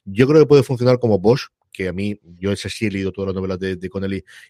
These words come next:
y creo la primera temporada con diferencia la más flojita hasta que empezaban a coger el punto de lo que quería hacer con las series. Esta yo creo que, mm, hay momentos en los que se podría mejorar. Creo que tiene mucho recorrido. Creo que es una serie que le puede dar, pues eso,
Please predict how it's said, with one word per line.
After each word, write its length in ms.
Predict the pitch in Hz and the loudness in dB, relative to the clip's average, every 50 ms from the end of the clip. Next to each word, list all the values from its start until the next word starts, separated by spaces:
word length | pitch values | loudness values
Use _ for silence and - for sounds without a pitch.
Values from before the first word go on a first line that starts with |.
| _ | _
y 80 | - 101 | -18 -6
creo 140 | 90 104 101 | -4 -2 0
la 100 | 107 92 | 0 0
primera 240 | 98 98 101 104 | 0 0 0 0
temporada 320 | 92 104 92 104 98 101 98 | 0 0 -4 -2 -2 -4 -4
con 180 | - 104 98 | -4 -6 -6
diferencia 380 | 95 92 - - 98 95 - 104 | -6 -8 -8 -6 -8 -4 -4 -2
la 100 | 95 95 | -4 -4
más 220 | 92 92 95 90 | -4 -4 -6 -6
flojita 380 | - - 87 - - 101 90 101 | -6 -10 -12 -10 -10 -10 -8 -8
hasta 180 | 90 - 98 90 | -8 -6 -8 -8
que 80 | 90 95 | -8 -8
empezaban 380 | 87 78 85 - 95 98 95 | -10 -10 -12 -8 -6 -4 -4
a 60 | 98 | -4
coger 260 | - 87 - - 95 90 | -6 -8 -8 -6 -6 -6
el 120 | 87 82 | -6 -8
punto 360 | _ - 98 98 87 - 87 - _ - - - _ _ | _ -10 -10 -10 -6 -8 -10 -10 _ -18 -20 -20 _ _
de 160 | 98 101 107 | -2 0 0
lo 100 | 101 98 | 2 2
que 120 | 95 95 | 0 -2
quería 160 | 92 92 98 | -2 -2 -4
hacer 160 | 92 - 101 95 | -2 -4 -6 -6
con 140 | 87 92 90 | -6 -6 -6
las 100 | 85 - - | -6 -6 -2
series. 440 | - - 101 110 117 131 139 - - _ - - - - _ _ _ _ _ - | -2 -2 0 2 0 0 -2 -2 -10 _ -20 -20 -20 -20 _ _ _ _ _ -2
Esta 220 | 135 135 - - | -2 0 2 2
yo 160 | 123 120 120 113 | 2 2 2 0
creo 140 | 120 113 | 0 -2
que, 200 | 104 117 113 107 95 | 0 0 -2 -2 -4
mm, 300 | 95 110 107 107 107 107 110 | -10 -14 -12 -8 -6 -8 -6
hay 140 | - 113 117 | -2 0 0
momentos 540 | 113 113 110 107 117 117 107 113 104 - - | 0 0 0 0 0 -2 0 -2 -2 -2 -2
en 80 | 104 101 | -2 -4
los 100 | 95 - | -4 -4
que 240 | - 110 104 101 92 101 104 | -2 -4 -2 -2 -4 -6 -10
se 180 | - - - 92 | -8 -6 -6 -2
podría 300 | 104 101 95 104 104 98 | -2 -2 0 0 0 0
mejorar. 480 | 101 - - 98 98 104 117 123 - _ _ | 0 -2 -2 0 0 0 0 -2 -4 _ _
Creo 180 | - 117 110 113 | -2 0 2 2
que 100 | 117 104 | 2 2
tiene 160 | 117 113 110 | 0 0 0
mucho 300 | 110 113 101 - 110 98 | 0 -2 -2 -2 -2 -2
recorrido. 420 | 98 87 90 90 90 101 113 127 | -2 -2 -4 -4 -4 -2 -2 -4
Creo 140 | 120 101 98 | -4 -2 -4
que 60 | 98 | -4
es 40 | 90 | -4
una 120 | 101 98 90 | -6 -8 -8
serie 240 | - - 95 95 90 | -6 -6 -6 -6 -4
que 80 | 95 | -6
le 60 | 92 | -6
puede 180 | 87 95 95 95 | -4 -2 -2 0
dar, 140 | 98 104 98 | 0 -2 -2
pues 120 | 101 92 | -4 -6
eso, 220 | 101 95 95 80 | -6 -6 -6 -10